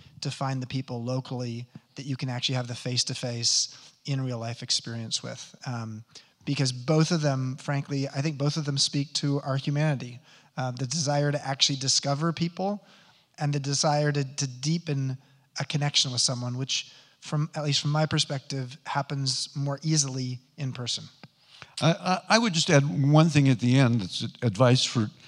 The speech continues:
Speaker 2: for people online, which is, I think one thing that would improve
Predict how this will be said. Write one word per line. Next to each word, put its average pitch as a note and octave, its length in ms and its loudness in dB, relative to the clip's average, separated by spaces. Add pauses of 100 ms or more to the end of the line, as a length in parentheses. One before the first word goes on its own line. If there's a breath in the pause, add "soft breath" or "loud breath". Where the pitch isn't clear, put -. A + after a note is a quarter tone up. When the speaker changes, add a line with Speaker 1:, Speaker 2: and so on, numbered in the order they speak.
(240 loud breath)
Speaker 2:
for B2 140 -2
people B2 320 2
online, C3+ 420 6
which B2 180 4
is, B2 140 2 (260)
I C#3+ 100 8
think F3 240 2
one E3 240 8
thing E3+ 160 4
that C#3 120 6
would C3+ 140 6
improve D#3 680 6